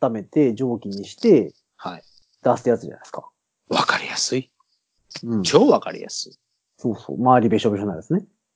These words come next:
Speaker 2: す-、ちょっとね。
Speaker 1: うん。でも、それもない、あの、一番安いのはもうオンかオフしかついてないみたいな。
Speaker 2: 出るか出ないかみたいな。
Speaker 1: そうそうそうそうそう。
Speaker 2: 一かゼロか。
Speaker 1: だから、量は、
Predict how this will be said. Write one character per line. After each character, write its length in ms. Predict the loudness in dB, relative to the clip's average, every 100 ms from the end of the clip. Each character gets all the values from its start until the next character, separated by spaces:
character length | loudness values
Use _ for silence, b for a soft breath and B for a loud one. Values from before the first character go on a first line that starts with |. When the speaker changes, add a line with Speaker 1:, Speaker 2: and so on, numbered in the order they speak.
| _
Speaker 2:
す-、 280 | -16 -12 -8
ち 100 | -6
ょ 40 |
っ 40 | -6
と 120 | -8
ね。 180 | -8 -10 -10 _ _ _ -8
Speaker 1:
う 140 | -6
ん。 200 | -6 -12 _ _ _ _ _ -20 _ _ _
で 80 | 8
も、 140 | 8 10
そ 100 | 10
れ 100 | 10
も 140 | 8
な 160 | 6 4
い、 140 | 0
あ 100 | -2
の、 120 | -2
一 180 | 0 4
番 160 | 6 6
安 280 | 4 4 6
い 60 |
の 120 | 8
は 80 | 8
も 160 | 8 10
う 80 | 10
オ 40 |
ン 80 | 10
か 120 | 6
オ 80 | 2
フ 200 | 0 -14
し 160 | -16
か 120 | -12 -8
つ 120 | -6
い 40 |
て 80 | -4
な 100 | -6
い 60 | -10
み 80 |
た 100 | -16
い 40 | -16
な。 140 | -16 _ _ _ _ _ _ _ -18
Speaker 2:
出 240 | 2 4
る 80 | 4
か 100 | 2
出 100 | 2
な 120 | 2
い 80 | 0
か 120 | -4
み 80 | -16
た 120 | -20
い 60 | -20
な。 80 | -4
Speaker 1:
そ 140 | 6 6
う 40 |
そ 120 | 6
う 40 | -2
そ 120 | -4
う 60 | -10
そ 140 | -14
う 40 |
そ 60 | -10
う。 40 | -6
Speaker 2:
一 180 | 2 6
か 120 | 6
ゼ 140 | 6
ロ 80 | 2
か。 180 | -4 -16 _ _ _ _ 2
Speaker 1:
だ 80 | 10
か 60 |
ら、 80 | 12
量 420 | 12 12 8 2
は、 380 | 2 0 -2 -4